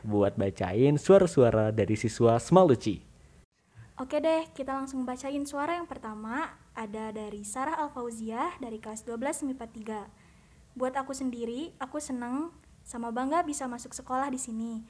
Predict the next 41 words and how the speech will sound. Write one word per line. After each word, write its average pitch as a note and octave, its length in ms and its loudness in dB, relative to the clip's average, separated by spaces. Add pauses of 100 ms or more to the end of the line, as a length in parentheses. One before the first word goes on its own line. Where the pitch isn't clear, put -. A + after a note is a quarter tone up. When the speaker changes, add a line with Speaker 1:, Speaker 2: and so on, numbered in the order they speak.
(320)
Speaker 2:
Karena C4+ 240 -2
emang D4+ 240 -2
salah C4 160 -4
satu B3+ 240 -10
S - 160 -10
M - 80 -12
A A#3+ 160 -12
pilihan B3 320 -10
aku C4 160 -8
dari C#4 240 -2
dulu. C#4+ 480 -6
Selain A3+ 320 -8
karena A3+ 240 -10
strategis, A3 720 -10
juga A#3 240 -8
bagus A3 400 -8
dari B3 160 -8
fasilitas C#4 640 -8
maupun A#3+ 320 -8
prestasi. A3+ 560 -12 (560)
Untuk C#4+ 240 -4
kritik E4 400 -6 (160)
dan B3 160 -6
saran A#3+ 240 -8
aku B3 400 -8
gak A3+ 160 -4
ada C4 80 -4
sih B3+ 240 -10
ya, G#3+ 320 -10
karena B3 320 -6
buat C4 160 -4
aku A#3 160 -8
sendiri A#3+ 560 -8
semua C4+ 240 -4
udah C4+ 160 -4
cukup C4 320 -10
di C4+ 80 -4
S C4+ 160 -4
M B3+ 80 -8
A C4 80 -6
ini. C#4 400 -4